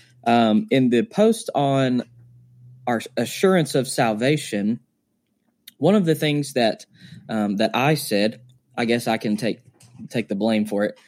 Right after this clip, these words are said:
Uh, but one of the things I said is that it doesn't matter, uh, you know, what, how many four-letter words you say or how many times you read your Bible or, you know, how many times you mess up in a day, you can know that you're saved because of the finished work of Christ on the cross.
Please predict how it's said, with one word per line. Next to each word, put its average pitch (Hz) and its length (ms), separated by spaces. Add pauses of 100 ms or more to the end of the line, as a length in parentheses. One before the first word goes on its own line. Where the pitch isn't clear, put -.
(260)
Uh, 113 240
but 120 160
one 202 120
of 214 60
the 175 80
things 156 240
I 135 100
said 135 240
is 120 120
that 127 140
it 113 100
doesn't 175 340
matter, 135 560 (560)
uh, 110 500 (240)
you 120 140
know, 107 140
what, 120 300
how 131 80
many 147 180
four-letter 131 460
words 113 280
you 117 80
say 113 380
or 107 80
how 131 160
many 123 180
times 117 300
you 113 80
read 110 160
your 107 100
Bible 104 640
or, 98 340 (280)
you 110 120
know, 110 40
how 127 120
many 117 180
times 117 240
you 113 80
mess 117 300
up 113 140
in 110 120
a 98 60
day, 120 340
you 104 240
can 120 240
know 117 240
that 107 260
you're 101 200
saved 131 500
because 104 320
of 101 80
the 101 60
finished 107 360
work 104 160
of 95 120
Christ 104 320
on 101 100
the 95 60
cross. - 480